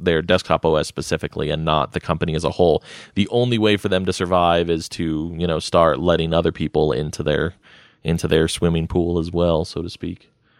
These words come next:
And now their H P is posting terrible losses. BlackBerry is, uh, <laughs>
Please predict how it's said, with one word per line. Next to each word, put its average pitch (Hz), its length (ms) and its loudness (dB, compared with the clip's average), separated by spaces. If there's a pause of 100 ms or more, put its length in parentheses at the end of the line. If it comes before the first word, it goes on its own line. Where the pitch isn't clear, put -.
(200)
And 82 260 0
now 85 460 0
their 76 300 -2 (420)
H 101 240 0
P 101 340 4
is 98 200 0
posting 92 500 0
terrible 87 320 0
losses. 85 580 2
BlackBerry 82 760 0
is, 82 340 -2 (520)
uh, 76 360 0 (280)
<laughs> 95 140 -6